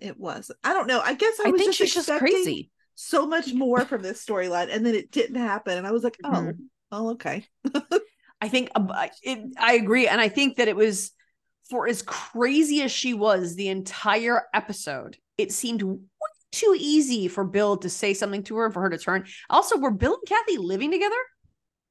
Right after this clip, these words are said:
Speaker 1: I don't know.
Speaker 2: I don't know what, what on earth. This is, here's my complaint.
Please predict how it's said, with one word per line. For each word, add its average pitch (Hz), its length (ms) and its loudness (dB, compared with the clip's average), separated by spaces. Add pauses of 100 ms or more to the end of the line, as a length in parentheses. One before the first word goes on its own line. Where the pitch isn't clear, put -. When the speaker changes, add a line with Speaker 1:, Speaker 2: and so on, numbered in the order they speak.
Speaker 1:
I 339 220 -14 (100)
don't 453 420 -2
know. 403 920 -2 (360)
Speaker 2:
I 320 80 4
don't 226 220 4
know 180 200 6
what, 156 400 4 (720)
what 180 480 0
on 160 240 -2 (180)
earth. 156 340 0 (760)
This 269 420 -2
is, 214 300 -2 (320)
here's 233 240 -4
my 185 80 -2
complaint. 139 520 -8